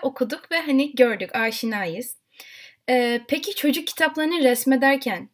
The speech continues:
bir yazılara yeni bir boyut kazandırmak, yani bir hayat vermek için bir çocuğun bakış açısından mı bakıyorsunuz?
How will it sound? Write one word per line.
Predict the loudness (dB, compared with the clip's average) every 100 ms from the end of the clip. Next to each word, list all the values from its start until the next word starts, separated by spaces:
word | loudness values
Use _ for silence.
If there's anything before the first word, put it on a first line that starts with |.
| -4
bir | 6
yazılara | 8 8 6 4
yeni | 4 4 4
bir | 2
boyut | 2 0 0
kazandırmak, | -4 -4 -4 -4 -4 -4 -2
yani | 0 2 2
bir | 2
hayat | 0 0 0 -2
vermek | -6 -4 -4 -4
için | -4 0 0 -2
bir | -2
çocuğun | 0 2 2 2
bakış | 2 2 0
açısından | -2 -2 0 0 0
mı | -2
bakıyorsunuz? | -4 -8 -10 -10 -10 -12 -14